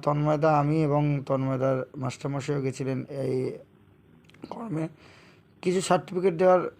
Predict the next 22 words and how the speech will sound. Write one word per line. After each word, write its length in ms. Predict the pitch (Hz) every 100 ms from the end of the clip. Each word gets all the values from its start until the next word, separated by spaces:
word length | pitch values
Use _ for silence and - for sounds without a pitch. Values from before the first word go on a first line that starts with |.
| _ _ -
ছবি 500 | - 165 160 165 160 - _ -
আপনাদের 300 | 139 143 139
সামনে 280 | 135 143 143
উপস্থাপন 420 | 135 131 - 147
করছে। 300 | 139 139 170
আমাদের 300 | 165 139 131
এক 80 | 131
একটা 300 | 123 - 131
করে 220 | 131 127
সার্টিফিকেট 560 | - 127 - 135 139
দেওয়া 220 | 127 131 131
হয়েছিল। 320 | 143 143 156 175 - - - _ _ _ -
এই 120 | 160
দেখুন, 240 | 180 214
এই 120 | 202 196
যে 120 | 196
বাচ্চাটা, 500 | 180 165 - 151 131
আহ, 500 | 123 - - 147 165
এটা 240 | 160 180
হচ্ছে, 440 | 180 165 - 208 214
আহ, 720 | 220 - - - 147 147 151
আজকের 600 | 156 151 160 202 196